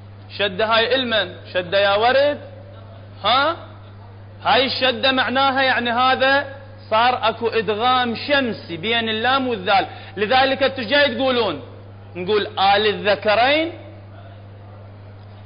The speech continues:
زين، هذه كلمة ايش نقراها؟ ها؟ الذال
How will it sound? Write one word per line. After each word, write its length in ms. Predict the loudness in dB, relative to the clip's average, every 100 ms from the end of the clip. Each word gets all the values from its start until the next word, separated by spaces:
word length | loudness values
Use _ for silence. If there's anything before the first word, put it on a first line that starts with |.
| -6
زين، 240 | 0 0 0 -12 -16 -18 -18 -18 -18 -2
هذه 280 | 2 4 2
كلمة 600 | 2 2 2 2 0 0 -4 -16 -18 -18 -18 -18 -18 -18 -18 -18 -18 -18 -18 -18 -18 -18 -18 -18 -18 -18 -18 -18 -18 -18 -18 -18 -18 -18 -18 -18 -18 -18 -18 -18 -18 -18 -18 -18 -18 -18 -18 -18 -18 -18 -18 -18 -18 -18 -18
ايش 120 | -8 -4
نقراها؟ 640 | -2 2 4 4 0 -4 -16 -18 -18 -18 -18 -18 -18 -18 -18 -18 -18 -18 -18 -18 -10 0
ها؟ 260 | 2 2 0 -12 -16 -16 -16 -14 -14 -14 -14 -4 2
الذال 840 | 2 2 0 4 6 6 2 -2